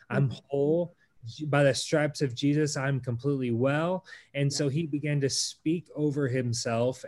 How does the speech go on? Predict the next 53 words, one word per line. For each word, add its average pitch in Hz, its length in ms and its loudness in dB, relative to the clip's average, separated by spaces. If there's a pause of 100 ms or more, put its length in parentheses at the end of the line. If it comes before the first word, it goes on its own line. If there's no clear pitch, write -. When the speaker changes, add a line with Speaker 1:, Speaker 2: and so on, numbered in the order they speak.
Speaker 1:
and 131 200 -4
enforce 131 800 -2
the 139 140 2
law 139 540 0 (320)
that 123 160 -4
he 175 240 -2
is 139 180 -2
healed 139 300 0
and 127 100 -4
whole 131 400 0
by 123 120 0
the 120 100 -4 (120)
stripes 120 280 -10
of 117 80 -6
Jesus. 135 520 0 (280)
So - 160 2
if 147 100 0
you're 202 220 6
experiencing 170 640 -2
symptoms 147 540 -2
in 139 100 0
your 120 140 0
body, 127 560 0 (360)
you 175 300 0
have 151 300 2
the 139 140 2
ability 127 440 0
right 131 400 0
now. 139 280 0
You 120 180 0
don't 151 180 0
have 160 220 0
to 151 120 0
call 147 300 0
up 117 140 -2
Jenny. 165 320 0
You 151 80 0
don't 143 140 0
have 139 100 -4
to 127 100 -6
call 135 220 0
up 117 120 -4
Danny 143 380 2
and 123 140 -4
Corinne. 156 580 0 (240)
You 147 100 0
don't 165 100 4
have 165 80 -2
to 143 100 -4
call 156 240 2
up 147 160 0
your 117 100 -2
pastor. 165 720 -2